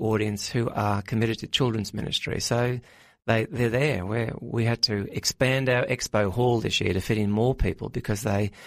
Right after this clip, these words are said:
realise here is an audience that they want to speak to.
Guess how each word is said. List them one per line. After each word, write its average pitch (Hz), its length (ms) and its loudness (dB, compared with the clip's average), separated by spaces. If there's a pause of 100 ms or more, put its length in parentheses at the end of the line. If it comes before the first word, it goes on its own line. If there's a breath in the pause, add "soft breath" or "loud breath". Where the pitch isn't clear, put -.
(180 loud breath)
realise 127 480 2
here 139 280 2
is 113 220 -4
an 107 140 2
audience 127 400 0
that 113 160 -4
they 107 100 0
want 104 160 -2
to 95 60 -4
speak - 300 -8
to. 104 220 -4